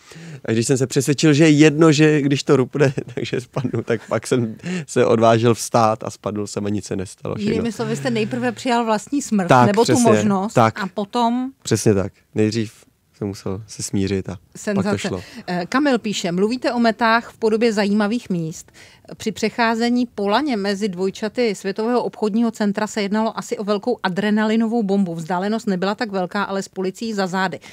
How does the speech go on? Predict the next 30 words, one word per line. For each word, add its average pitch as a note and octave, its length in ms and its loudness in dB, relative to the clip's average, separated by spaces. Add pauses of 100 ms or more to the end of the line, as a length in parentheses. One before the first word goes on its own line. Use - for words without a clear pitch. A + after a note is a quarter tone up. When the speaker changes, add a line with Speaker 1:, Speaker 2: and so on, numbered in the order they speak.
(140)
Speaker 2:
Máte B3 300 0
podobný C4 420 0
zážitek? A3 460 -2
Vyhledáváte A#3 760 2
zakázané G3+ 560 -2
ovoce? D4+ 360 -8 (960)
Speaker 1:
<laughs> B2 40 2 (960)
No, B2 160 6
tady B2 240 6
ten C#3+ 200 4
počin, G2 460 2 (160)
eh, - 20 2 (360)
to F#2+ 120 -2
byl F#2+ 140 0
spíš - 300 -8
z - 60 -12
toho A2 460 4
uměleckého G#2+ 640 2
soudku, G#2 720 0
eh, G2+ 40 -2 (440)
Filip G#2+ 340 0
Petit B2+ 380 -2
to - 140 -6
podle A2 220 2
mě A2 180 4
udělal, G#2 640 4
eh, G2 240 2
ilegálně G2+ 720 2
natáhl F#2+ 800 0
lano G2+ 480 2